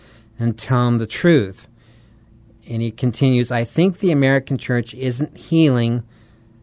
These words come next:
saved people." Amen, brother, 'cause if you're f-, too afraid to talk about these issues, you can't.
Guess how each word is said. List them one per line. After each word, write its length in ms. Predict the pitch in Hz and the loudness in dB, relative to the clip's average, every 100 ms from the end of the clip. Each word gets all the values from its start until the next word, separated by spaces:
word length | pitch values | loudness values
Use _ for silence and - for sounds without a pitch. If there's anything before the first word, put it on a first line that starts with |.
| _ | _
saved 760 | - - 143 127 127 123 - - | -14 -2 2 4 4 0 -6 -20
people." 400 | - 156 147 120 131 | -4 -2 -2 -6 -6
Amen, 800 | 127 139 143 151 156 139 147 127 | -2 0 2 2 2 0 0 0
brother, 380 | 117 110 110 117 | 0 0 -2 -4
'cause 280 | 117 120 | -6 -6
if 160 | 127 - | -6 -6
you're 140 | 160 | -4
f-, 180 | 139 - | -4 -6
too 160 | - 170 | -2 0
afraid 360 | 143 160 151 | 0 0 2
to 60 | 151 | 2
talk 300 | 143 139 135 | 0 -4 -4
about 280 | 139 147 143 | -4 -4 -2
these 200 | 143 127 | -4 -2
issues, 400 | 147 - 147 131 | -4 -2 -4 -6
you 120 | 190 | -10
can't. 400 | - 123 98 - | -8 -10 -10 -16